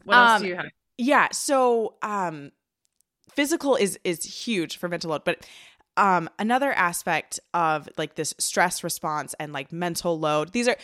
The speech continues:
Speaker 2: these are very connected, um, is, and this is particularly helpful in the moment, um, is, but,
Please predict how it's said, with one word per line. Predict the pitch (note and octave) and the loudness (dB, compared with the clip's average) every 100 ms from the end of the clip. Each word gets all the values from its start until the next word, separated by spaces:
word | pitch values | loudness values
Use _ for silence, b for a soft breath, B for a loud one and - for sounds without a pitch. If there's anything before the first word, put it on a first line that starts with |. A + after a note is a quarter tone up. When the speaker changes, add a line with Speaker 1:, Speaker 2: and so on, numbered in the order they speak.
| B | B
Speaker 2:
these | G3 | -8
are | G3 | -2
very | C4 C4+ | 2 2
connected, | B3 - F3+ D#3 - - E3+ E3+ F3 b b b | 2 -6 -4 -4 -6 -4 0 0 -4 b b b
um, | E3 E3 D3+ D3 C#3 C3+ _ b b b _ _ | -4 0 0 -2 -8 -14 _ b b b _ _
is, | A#3 A3 G#3 G3+ F3+ - _ _ _ _ _ _ _ - | 0 2 2 0 -6 -10 _ _ _ _ _ _ _ -4
and | A3+ | -2
this | B3+ E4+ | 0 -2
is | E4 | -4
particularly | - C#4 - - D#4 B4 A#4+ F4+ | -4 -6 -6 -10 -4 -2 0 -2
helpful | C#4+ C4+ - B3 | -2 -4 -2 -4
in | G#3 G3+ | -2 -4
the | F#3 | -4
moment, | E3 D#3+ D#3 E3 A3+ F4+ - - - b b b - | -4 -6 -6 -6 -8 -8 -10 -14 -14 b b b -2
um, | G#3 G3 F#3 _ | 0 0 -4 _
is, | A3+ G#3+ F#3+ - _ _ _ _ | -2 -2 -4 -12 _ _ _ _
but, | A#3 | 0